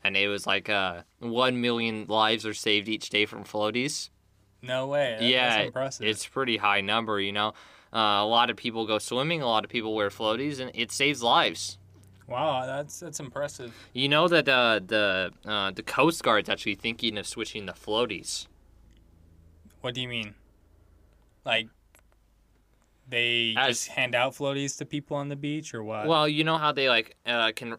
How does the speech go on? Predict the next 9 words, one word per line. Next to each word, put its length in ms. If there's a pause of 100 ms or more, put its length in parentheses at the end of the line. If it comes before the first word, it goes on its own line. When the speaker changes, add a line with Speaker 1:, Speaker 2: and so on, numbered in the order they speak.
(120)
Speaker 1:
help 400 (120)
rescue 500
people 260
or 140
whatever? 460 (420)
Speaker 2:
Yeah, 160
they 80
take 140 (180)
Speaker 1:
Floaties. 180